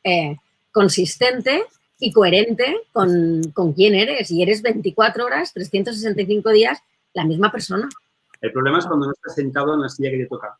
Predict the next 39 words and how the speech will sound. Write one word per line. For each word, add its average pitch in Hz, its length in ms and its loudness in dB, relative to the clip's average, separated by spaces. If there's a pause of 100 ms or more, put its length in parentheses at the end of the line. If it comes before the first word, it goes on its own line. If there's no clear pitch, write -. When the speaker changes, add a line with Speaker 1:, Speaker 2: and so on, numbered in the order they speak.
Speaker 2:
Entonces 127 340 -10
vives 139 240 -4
una 147 120 -2
incoherencia. 123 440 -8 (400)
Speaker 1:
Sí. 202 160 -2
Speaker 2:
Porque 135 180 0
tú 170 60 -6 (120)
estás - 280 -4
trabajando 165 480 2
en 135 60 2
una 147 140 0
silla 151 280 -4
que - 80 -6
no 135 120 -4
te 156 80 -6
toca 180 440 -4 (220)
y 143 100 -2
vives 165 400 0
en 147 100 -2
otra 143 180 -4
silla. 147 320 -2
Entonces 156 420 -6 (260)
intentas 190 600 0
separar 156 340 2
las 165 200 -2
sillas 156 300 -2
y 135 60 -2
para 135 220 0
eso 156 180 -2
pones 165 200 0
un 151 100 0
disclaimer 165 480 0
que 151 80 -2
dices, 135 340 -4 (240)
"Esto 170 320 0
va 185 200 4
bajo 180 300 0
mi 156 60 2
responsabilidad". 135 680 -4